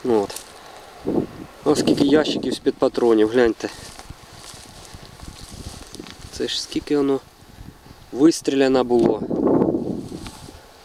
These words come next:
Пролилася кров і на нашій земельці. Боже, Боже.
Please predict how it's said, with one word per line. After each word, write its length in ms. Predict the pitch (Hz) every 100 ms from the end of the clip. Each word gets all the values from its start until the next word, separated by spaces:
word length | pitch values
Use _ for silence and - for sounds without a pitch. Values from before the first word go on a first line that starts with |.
| - - - -
Пролилася 640 | 127 135 151 214 202 185
кров 460 | - 170 180 165 - -
і 80 | 143
на 140 | 147
нашій 360 | 143 139 127 131
земельці. 640 | 120 127 123 117 - 113 107 - - - - - - - - - - - - - - - - - - -
Боже, 420 | 104 226 170 165
Боже. 480 | 120 123 110 104